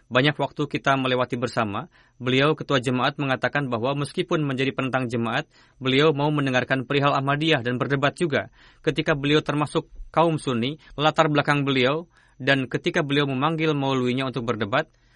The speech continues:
maulwi menolak sehingga beliau amat sesalkan.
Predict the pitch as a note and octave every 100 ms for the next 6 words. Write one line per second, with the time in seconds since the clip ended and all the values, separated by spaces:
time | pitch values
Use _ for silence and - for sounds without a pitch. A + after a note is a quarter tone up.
0 | _ - C#3+ C3+ C3+ D#3+ D#3 C#3+ C#3+ -
1 | - C3+ B2+ C#3+ B2+ B2+ D#3+ C#3 C#3 C3
2 | A#2+ C3 B2 A#2 A2 G#2